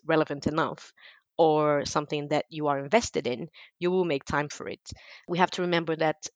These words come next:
Clubhouse is still on beta. It's only available on iPhones, which means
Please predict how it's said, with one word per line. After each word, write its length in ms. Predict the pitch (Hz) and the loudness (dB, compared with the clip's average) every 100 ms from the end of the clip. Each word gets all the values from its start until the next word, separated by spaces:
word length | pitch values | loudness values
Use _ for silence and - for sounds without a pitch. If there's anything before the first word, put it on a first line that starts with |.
| - | -2
Clubhouse 360 | 185 185 175 165 | 0 4 2 2
is 100 | - | -4
still 200 | 160 147 | -4 -4
on 140 | 147 | -6
beta. 380 | 147 143 175 190 | -10 -6 -4 -4
It's 200 | - - | -4 -4
only 180 | 180 170 | -2 0
available 380 | 160 160 156 151 | 0 0 0 -2
on 80 | 147 | -4
iPhones, 600 | 151 139 160 160 185 - - - - _ | -6 -8 -6 -6 -6 -12 -18 -20 -20 _
which 240 | 170 165 180 | -6 -4 -2
means 420 | 165 160 165 | 0 -2 -4